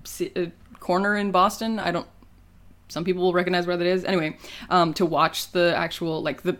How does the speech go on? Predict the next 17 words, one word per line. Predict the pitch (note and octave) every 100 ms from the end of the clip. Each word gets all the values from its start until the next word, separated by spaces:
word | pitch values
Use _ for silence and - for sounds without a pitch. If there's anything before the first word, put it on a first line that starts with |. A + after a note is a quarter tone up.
| -
counter | F#3+ E3+
protests | E3+ C#3+ C#3+ -
were | D#3+ D3 - -
kind | - D#3
of | C#3+ -
parked | - D3+ -
there | D#3+ F3 D3+ D3 - - -
to | F#3+
watch | D#3+ D#3 -
the | E3+
parade | F3 D#3 D#3
go | C#3+
by. | C3 D3+ F3 A#3+ C#4 - - - -
And | F#3 F3 E3+ E3 D#3
there | F3 F3+ E3+
were, | E3 E3 D#3+ D#3 -
um, | E3+ D#3+ D#3 D3 -